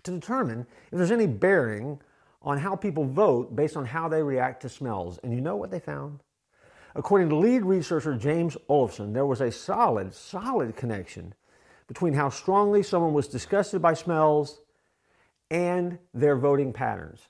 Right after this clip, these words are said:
And so, here's what they found out. If they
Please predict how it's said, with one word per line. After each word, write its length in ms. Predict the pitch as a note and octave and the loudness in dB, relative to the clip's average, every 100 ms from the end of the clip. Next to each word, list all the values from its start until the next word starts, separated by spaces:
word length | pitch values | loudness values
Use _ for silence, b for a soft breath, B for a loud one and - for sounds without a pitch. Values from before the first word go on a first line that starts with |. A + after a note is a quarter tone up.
| - | -14
And 80 | A#2+ | -8
so, 440 | - F#3 G#2+ - _ b b b b | 0 2 2 -2 _ b b b b
here's 260 | - G3 | 2 2
what 140 | F3+ E3 | 2 0
they 100 | E3 | 0
found 280 | D#3+ C#3+ C3+ | 0 -4 -2
out. 260 | G#2+ - - | -4 -8 -6
If 240 | B2+ - - | -6 -6 -2
they 220 | C3+ | -2